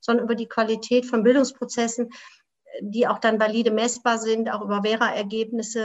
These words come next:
ähm, Schülern bessere Bildungschancen zu ermöglichen. Und da hab ich mir dann halt das Dichterviertel ausgesucht, weil die immer schon ein sehr gutes Team hatten. Die waren zwar nur gefühlt vier, nee, ich glaub, fünf Kollegen am Anfang, also eine Kleinstschule,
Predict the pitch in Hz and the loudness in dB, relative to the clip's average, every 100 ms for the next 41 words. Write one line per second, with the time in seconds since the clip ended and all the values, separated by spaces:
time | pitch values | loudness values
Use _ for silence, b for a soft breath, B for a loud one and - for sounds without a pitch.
0 | 208 196 214 226 269 247 233 214 233 269 | -4 -4 -4 -4 -2 0 0 0 -2 -2
1 | 233 202 220 214 - 214 202 226 202 - | -2 -2 -2 -2 -6 -8 -8 -10 -8 -4
2 | 220 240 240 196 208 196 190 B B B | 4 6 4 -2 -4 -4 -6 B B B
3 | B B _ _ _ _ - 220 226 233 | B B _ _ _ _ 0 4 6 6
4 | 262 254 269 - 254 247 240 233 226 240 | 4 2 -2 -4 0 2 2 2 4 2
5 | 240 - 285 311 311 240 208 202 208 247 | 0 0 4 4 4 2 2 0 0 -2
6 | 214 226 233 220 226 - 233 311 320 269 | -4 -2 -2 -2 -2 0 2 2 2 -2
7 | - 226 220 220 220 214 190 190 208 214 | 0 0 0 0 2 2 0 -6 -10 -10
8 | 220 202 - 254 277 240 269 285 214 202 | -8 -8 -4 2 4 4 2 0 -2 2
9 | 208 240 233 220 214 214 - 226 214 - | 4 4 0 -2 -2 -6 -8 -6 -6 -8
10 | - 233 247 311 233 214 - 214 196 - | -8 0 2 4 2 -2 -2 -4 -2 4
11 | 294 320 - 240 202 240 285 240 240 240 | 6 6 4 4 4 4 4 2 2 2
12 | 247 220 - 208 214 220 220 - - 262 | 2 0 0 -2 0 -2 -4 -6 2 4
13 | 339 320 - - 247 240 277 | 4 -2 -8 -8 -4 0 0